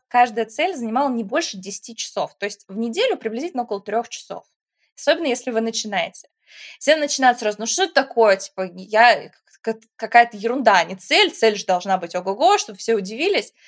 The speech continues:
Ну, мо-, всегда можно взять масштабную цель, ребят, всегда можно взять масштабную цель и ее не выполнить вообще ни разу, бросить и сказать: «Знаете, ребята, тайм-менеджмент не для меня».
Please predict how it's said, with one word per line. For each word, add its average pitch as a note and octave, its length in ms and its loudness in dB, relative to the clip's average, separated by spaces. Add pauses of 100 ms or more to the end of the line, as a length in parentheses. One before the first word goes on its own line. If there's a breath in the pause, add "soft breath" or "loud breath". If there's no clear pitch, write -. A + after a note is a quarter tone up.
(300 loud breath)
Ну, A#3+ 180 0
мо-, G#3+ 120 -2
всегда C4 440 2
можно F4 280 2
взять C#4+ 220 4
масштабную A#3 480 4
цель, G3+ 160 -2
ребят, F3+ 220 -12
всегда A#3+ 340 4
можно G3 260 -2
взять G3 220 0
масштабную G#3 500 0
цель G#4 400 2
и G#3 80 -10
ее G#3+ 360 -2
не A3+ 260 2
выполнить F#3 500 -6
вообще G3+ 300 2
ни F3 120 -2
разу, F#4 380 4
бросить C#4+ 460 0
и - 40 0
сказать: G#3+ 440 0 (180)
«Знаете, B3 320 0
ребята, G3+ 360 4
тайм-менеджмент G#3 720 0
не F3 100 -16
для F#3 120 -6
меня». E3+ 240 -6